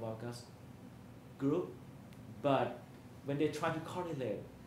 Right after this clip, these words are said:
angles of Hallux valgus deformity with the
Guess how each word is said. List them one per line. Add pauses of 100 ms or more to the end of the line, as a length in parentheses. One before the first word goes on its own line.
(220)
angles
of
Hallux
valgus
deformity (340)
with
the